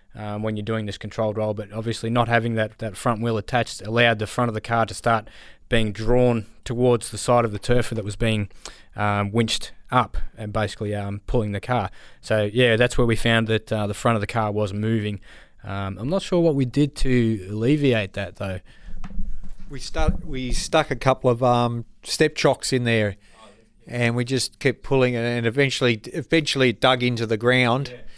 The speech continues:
Speaker 2: and actually came over. Once it sort of, um, dug in, it was all right, but it was the initial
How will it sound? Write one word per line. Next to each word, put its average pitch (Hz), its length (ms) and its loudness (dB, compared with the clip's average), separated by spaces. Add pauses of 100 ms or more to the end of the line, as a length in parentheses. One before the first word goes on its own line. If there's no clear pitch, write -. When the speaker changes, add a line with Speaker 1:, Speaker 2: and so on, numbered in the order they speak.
(260)
Speaker 2:
and 117 180 0
actually 117 400 2
came 127 320 0
over. 120 220 4
Once 127 280 -2
it 120 200 -10
sort 123 200 -2
of, 107 220 -2
um, 110 400 -2 (120)
dug 113 220 2
in, 117 240 0
it 110 60 -6
was 113 240 -6
all 113 60 2
right, 113 320 4
but 110 180 -8
it 123 40 -4
was 117 180 -2
the 127 100 0
initial 123 460 -2